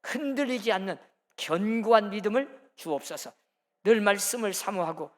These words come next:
말씀으로 무장케 하여 주옵소서. 기도로 무장하여 이 악한 세상에서 사탄 마귀의 세력을 다 물리칠 수 있는 능력 있는 믿음을 더하여 주시옵소서. 예수님 이름으로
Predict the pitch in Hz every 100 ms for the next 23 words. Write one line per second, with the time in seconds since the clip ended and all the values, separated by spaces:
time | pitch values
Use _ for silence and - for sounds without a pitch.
0 | _ _ 175 196 - - 254 240 170 156
1 | 214 247 214 - 208 240 254 - - -
2 | 165 139 156 - 127 _ _ _ _ -
3 | - 220 240 226 160 220 233 214 190 190
4 | - - - _ - 214 196 196 214 190
5 | 196 196 180 180 165 208 - 208 175 185
6 | 185 170 190 180 165 - - - 151 160
7 | 143 147 214 247 - 226 226 202 - -
8 | _ - 185 226 233 240 247 214 202 180
9 | - _ _ 165 190 185 175 147 170 156
10 | 156 135 - - 165 180 131 - 127 -
11 | - _ _ _ _ _ - 165 156 -
12 | 190 190 180 175 180 208 220